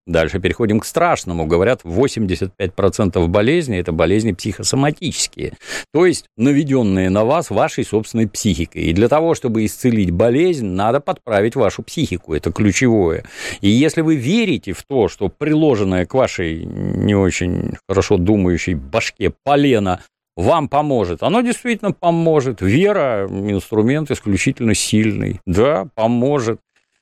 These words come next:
Вот, э, ну, там мужика разоблачали, который всех поленом лечил, а мне даже тогда подумалось, а вы бы журнал вели, вот Сидоров не помогло, а Петров, Васильев и Степанов пустились в пляс и убежали из колясок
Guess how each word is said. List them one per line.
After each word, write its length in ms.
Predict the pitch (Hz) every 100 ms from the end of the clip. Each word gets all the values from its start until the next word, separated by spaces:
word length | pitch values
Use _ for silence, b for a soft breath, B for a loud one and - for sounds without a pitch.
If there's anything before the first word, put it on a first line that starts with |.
| _ -
Вот, 240 | 127 -
э, 240 | 143 123 107
ну, 180 | 123
там 200 | 143 139
мужика 340 | 113 117 127 123
разоблачали, 600 | 110 120 143 170 254 143
который 320 | 92 87 87
всех 220 | - 95
поленом 400 | - 98 95 87
лечил, 440 | 87 92 - 85 90
а 180 | 107 104
мне 320 | 123 185 190
даже 240 | 127 127
тогда 260 | 139 123 131
подумалось, 540 | 117 107 113 104 90
а 40 | 104
вы 140 | 120
бы 100 | 135
журнал 500 | 113 151 185 143 92
вели, 420 | 85 120 151 185
вот 300 | 110 98 196
Сидоров 500 | - 160 165 127 95
не 140 | - 104
помогло, 640 | 101 95 95 98 113 123
а 300 | 104 101 110
Петров, 540 | 107 143 131 175 185 160
Васильев 640 | 127 127 - 165 143 123
и 60 | 135
Степанов 760 | - 135 - 185 165 107 85 _ _
пустились 440 | 120 - 175 170 123
в 100 | -
пляс 320 | 160 160 -
и 40 |
убежали 580 | 120 104 107 101 131 123
из 100 | 95
колясок 560 | - 98 92 95 101